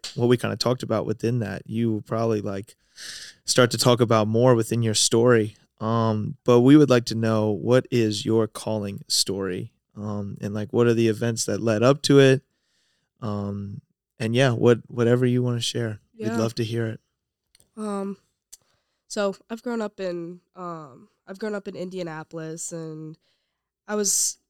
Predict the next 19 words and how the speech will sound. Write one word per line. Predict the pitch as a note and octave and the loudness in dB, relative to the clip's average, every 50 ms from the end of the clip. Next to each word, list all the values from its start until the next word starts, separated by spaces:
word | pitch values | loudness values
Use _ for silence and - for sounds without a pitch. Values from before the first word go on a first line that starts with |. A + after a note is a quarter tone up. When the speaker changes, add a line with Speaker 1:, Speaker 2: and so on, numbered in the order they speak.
| _ | _
Speaker 2:
internationally | - G#3+ A3 - A2 F#3+ F3+ F3 F3+ - - G#3 G3 F#3+ F3+ F3+ | -8 -8 -8 -6 -6 -6 -6 -6 -6 -6 -6 -4 -4 -2 -2 -4
adopted, | F3+ E3+ F3 D#3 D#3+ E3 - F3 F3 E3+ E3+ F3 - _ _ _ _ _ _ _ _ _ | -4 -6 -8 -10 -10 -8 -8 -6 -6 -8 -10 -14 -20 _ _ _ _ _ _ _ _ _
but, | - F#3 F#3 F#3 F3+ | -6 -4 -4 -2 -4
um, | F#3 F3 F3 E3+ E3 E3+ E3+ F3 _ _ _ _ | -4 -4 -4 -6 -8 -8 -10 -14 _ _ _ _
for | - G3 F#3+ | -4 -4 -2
the | F#3+ F#3+ F#3+ F#3 F3+ F3+ F3+ F3 F3+ - _ | 0 0 0 0 0 -2 -2 -6 -8 -12 _
large | F#3+ F#3 F#3 F#3 F#3 F3+ - | -12 -8 -6 -6 -6 -8 -8
portion | - F#3 F3+ F3 - F#3 | -6 -6 -6 -6 -6 -6
of | F3+ F3 | -6 -6
my | F3 F3 | -6 -6
life | F3 E3+ E3+ E3 E3+ E3+ - - | -8 -8 -8 -8 -10 -10 -10 -10
have | - F#3 F3 | -10 -10 -8
been | E3 F3 E3+ | -8 -8 -8
in | E3+ E3 | -8 -8
the | D#3+ D#3+ | -8 -10
States | - - - E3 D#3 D3+ - - | -10 -10 -8 -10 -10 -10 -10 -10
since | - - - - - - - E3 D#3 D#3 - - | -12 -12 -12 -18 -20 -18 -16 -14 -12 -12 -12 -14
I | C3+ - | -14 -14
was | D#3 D#3 - - - - - | -12 -10 -8 -8 -8 -8 -10